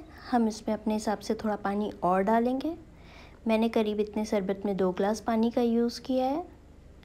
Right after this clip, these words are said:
और मिंट हम पहले से डाल चुके हैं इसमें,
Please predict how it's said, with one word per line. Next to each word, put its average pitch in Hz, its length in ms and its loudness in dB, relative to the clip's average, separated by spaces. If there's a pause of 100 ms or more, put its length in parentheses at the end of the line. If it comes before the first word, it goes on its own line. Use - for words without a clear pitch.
(680)
और 196 100 2
मिंट 202 320 2
हम 220 120 4 (200)
पहले 196 240 4
से 214 160 -2
डाल 185 300 2
चुके 233 320 0
हैं 254 100 4
इसमें, 294 360 0